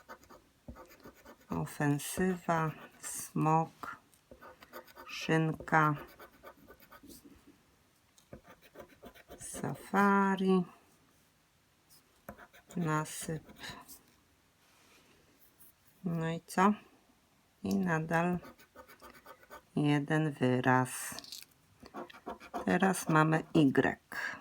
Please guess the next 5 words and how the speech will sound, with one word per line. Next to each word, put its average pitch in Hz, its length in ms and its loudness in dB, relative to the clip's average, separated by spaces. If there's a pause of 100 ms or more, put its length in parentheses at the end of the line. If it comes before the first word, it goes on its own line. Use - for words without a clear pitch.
(1500)
Cynk. - 680 2 (2750)
Y, 170 240 0
Y. 156 760 -4 (640)
Prymas. - 920 -2 (1500)
Ryki. 196 840 6